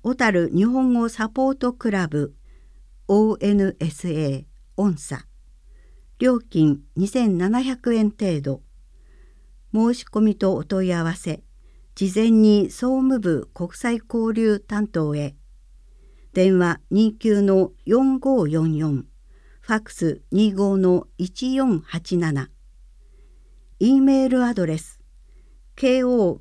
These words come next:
ケーユーエスエーアイハイフンケーオーアールワイユーアットマーク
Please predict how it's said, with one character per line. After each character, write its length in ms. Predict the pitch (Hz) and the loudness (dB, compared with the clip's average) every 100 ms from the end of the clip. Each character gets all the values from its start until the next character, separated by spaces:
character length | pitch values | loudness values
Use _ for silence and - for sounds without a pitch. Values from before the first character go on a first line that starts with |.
| - | -12
ケ 320 | - 247 247 | -4 0 0
ー 20 | 247 | 0
ユ 360 | 240 220 175 | 0 0 -2
ー 60 | - | -4
エ 60 | 185 | -6
ス 200 | - 233 | -2 -2
エ 180 | 220 | -2
ー 140 | 208 - | -4 -6
ア 60 | |
イ 180 | 175 143 - - | -6 -6 -12 -20
ハ 140 | - 226 | -10 -6
イ 80 | 214 | -6
フ 200 | - 156 | -2 -2
ン 200 | 143 - - - - - | -2 -6 -20 -20 -20 -8
ケ 260 | - 247 | -2 0
ー 60 | 247 | 2
オ 240 | 233 190 | 2 0
ー 40 | 160 - | -2 -6
ア 180 | 196 220 | -4 -2
ー 60 | |
ル 180 | 214 214 | -2 -2
ワ 200 | 175 190 | -2 -4
イ 180 | 190 185 | -2 -2
ユ 320 | 180 156 139 | -2 -2 -6
ー 320 | - - - | -12 -20 -8
ア 60 | 175 | -8
ッ 60 | 180 | -6
ト 120 | - | -4
マ 200 | 233 226 180 | -2 -2 -4
ー 40 | |
ク 280 | 156 143 | -6 -10